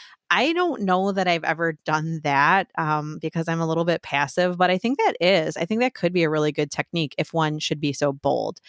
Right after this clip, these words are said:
I think, though, you did, it does make sense to kind of be a little bit more encompassing, because you had mentioned this in conversation, and I wanted to know if we were talking about the same thing.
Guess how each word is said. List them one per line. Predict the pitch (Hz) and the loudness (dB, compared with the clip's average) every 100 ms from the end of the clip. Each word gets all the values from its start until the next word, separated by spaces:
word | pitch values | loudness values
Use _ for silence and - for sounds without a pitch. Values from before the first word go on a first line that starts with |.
| - - - - _ | -20 -20 -20 -20 _
I | 175 175 180 180 180 175 - | 2 4 2 0 -2 -4 -8
think, | - - 240 294 302 | -20 -4 0 0 -4
though, | - 208 | 0 0
you | 180 175 | 2 0
did, | 175 - | 0 -2
it | 175 - | -8 -8
does | - 180 277 220 | -4 2 2 2
make | 185 160 | 0 0
sense | - 175 190 180 | 0 2 2 -4
to | - | -8
kind | - - 156 180 | -8 -2 0 0
of | 175 165 | -2 -2
be | 165 160 | -2 0
a | 160 156 | -2 -4
little | 143 151 208 226 | -6 -4 -2 -2
bit | 175 156 | -2 -6
more | 156 156 156 | -6 -6 -6
encompassing, | 151 156 - - 233 196 160 151 143 151 - - - - | -8 -12 -6 -2 0 0 -2 -2 -4 -6 -12 -20 -20 -10
because | - 190 208 | -8 -2 -2
you | 254 | 2
had | 381 403 | 0 2
mentioned | 214 196 185 | 0 0 0
this | 170 170 - | 2 0 -2
in | 170 170 | -6 -2
conversation, | 175 175 165 - 170 - | -2 0 -2 0 -2 -2
and | 156 | -4
I | 147 | -4
wanted | 156 185 226 190 | 0 0 0 -2
to | 180 | -2
know | 160 156 | 0 0
if | 156 - | -2 0
we | |
were | 156 | -2
talking | 147 - 156 170 165 | -2 0 0 0 -2
about | 151 143 | 0 0
the | - | -2
same | 135 147 147 | -8 -8 -8
thing. | 147 208 185 160 | -2 2 2 2